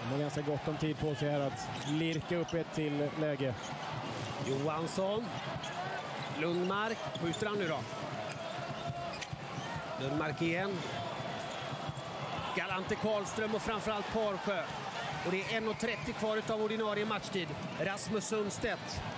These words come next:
Speaker 2: Ett långt byte för honom också. Nu går han till offensiv här. Spelar bollen klokt vidare till Helmerich. Kan ju spela hem här till Tobias Gustafsson. Och värdefulla sekunder tickar iväg här.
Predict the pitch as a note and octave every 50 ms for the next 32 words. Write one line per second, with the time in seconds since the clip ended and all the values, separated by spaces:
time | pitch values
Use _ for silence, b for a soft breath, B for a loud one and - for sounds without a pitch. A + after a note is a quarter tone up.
0 | - - - - - - D#3 E3+ G3 G#3 G#3+ A3 - - G#3+ G#3+ - - A3 -
1 | - A3 G#3 G#3 G#3+ G#3 G3+ G#3 G#3+ G3 - - G3 F3+ F#3+ G3+ G3 G#3+ G#3 G#3
2 | - G#3+ G#3+ G#3+ G#3 F#3 - - A3 G#3+ - G#3+ G#3+ G#3 F3 E3+ D#3 C3 B2+ B2+
3 | - - G3+ G3 G3+ G#3 G#3 G3+ G3+ G3 G#3 G#3+ A3 G#3 G3+ G3+ A3 G#3+ - -
4 | G#3 G#3 G3 G3+ G3+ G#3 - - G#3 F3+ F#3+ G#3 G3 F#3+ F#3+ F3 E3 C#3 B2 -
5 | - - - - - - - - - - - - - - - - - - - -
6 | - - - - F3+ F3+ G3 G3+ F#3+ - G#3+ G#3 G#3+ F#3+ G3 G#3+ A3+ A3 G#3+ G3+
7 | G3+ - G#3 G#3 G#3 G#3 G3+ G3+ G#3 G3+ G#3+ G#3+ G#3 - - A3+ G#3 G3 - -
8 | A3+ G#3+ - - A3 G#3 G3+ F#3+ F3 F#3 F3+ E3+ G#3+ G#3+ G3+ G3 G3+ - - G#3
9 | G#3+ G#3+ A3 G#3+ G3+ - G#3+ G3+ - G#3 G#3 G#3 G#3 G#3 - - - - - G#3+
10 | G3+ G#3 G3+ G#3+ G#3+ G#3+ G#3+ G3 G3 G3 F#3 E3+